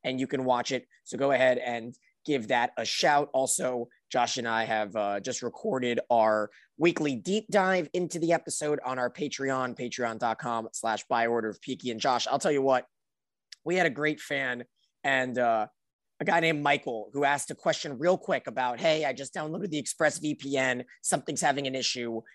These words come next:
He emailed me on Tuesday at five twenty-one, and I responded, like, nine minutes later because I,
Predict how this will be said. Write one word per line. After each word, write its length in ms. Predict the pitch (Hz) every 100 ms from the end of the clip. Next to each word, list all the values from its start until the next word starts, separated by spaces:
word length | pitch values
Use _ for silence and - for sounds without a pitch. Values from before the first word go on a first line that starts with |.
| _
He 160 | 170 180 196
emailed 340 | 208 190 156
me 420 | 139 139 131 123 123 _ _ _
on 220 | 135 135 123
Tuesday 540 | - 233 170 175 117
at 140 | 107
five 360 | - 147 143 135
twenty-one, 760 | - 151 151 131 127 117 101 98 _ _ _
and 120 | 143
I 40 | 139
responded, 520 | 131 - 147 135 127
like, 160 | 120 127
nine 340 | 135 131 135
minutes 260 | 131 120 -
later 300 | 120 107 107
because 240 | 110 107
I, 200 | 110 107